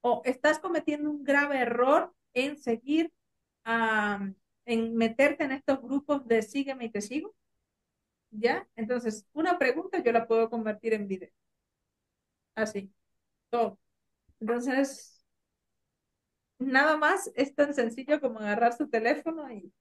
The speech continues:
y responder esas preguntas en video, como que si alguien te estuviera pagando, Katherine.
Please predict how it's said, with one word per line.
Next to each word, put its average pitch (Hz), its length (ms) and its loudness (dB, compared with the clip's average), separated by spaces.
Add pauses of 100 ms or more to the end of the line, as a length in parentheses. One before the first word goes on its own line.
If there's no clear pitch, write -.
(100)
y 208 280 -8
responder 214 540 0
esas 233 240 -4
preguntas 220 440 -4
en 214 140 -8
video, 208 380 0
como 208 220 -4
que 196 100 -10
si 202 140 -6
alguien 226 260 -2
te 226 80 -2
estuviera 202 460 0
pagando, 185 440 -8
Katherine. 180 360 -10